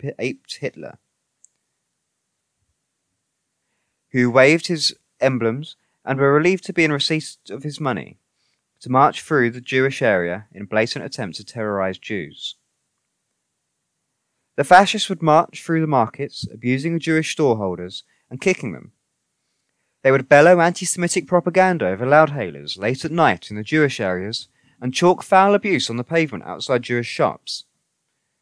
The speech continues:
including the slogan,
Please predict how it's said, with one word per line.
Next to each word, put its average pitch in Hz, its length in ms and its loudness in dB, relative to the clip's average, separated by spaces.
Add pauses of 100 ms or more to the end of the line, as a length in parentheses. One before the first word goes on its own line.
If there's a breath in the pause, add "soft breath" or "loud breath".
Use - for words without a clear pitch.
(1400)
including 131 540 2
the 120 60 -4
slogan, 135 600 2